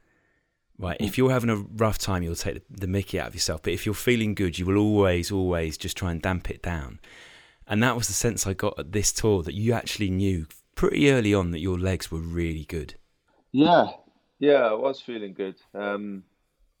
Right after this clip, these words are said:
Speaker 2: as you say, from Swiss was obviously good, but then,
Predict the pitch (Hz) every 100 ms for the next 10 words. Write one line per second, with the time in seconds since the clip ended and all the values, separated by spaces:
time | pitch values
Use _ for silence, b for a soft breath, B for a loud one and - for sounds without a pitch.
0 | _ _ _ _ _ _ - 123 120 117
1 | 143 110 - 110 98 - - 120 113 98
2 | 95 90 87 85 - 85 - - - 101
3 | 98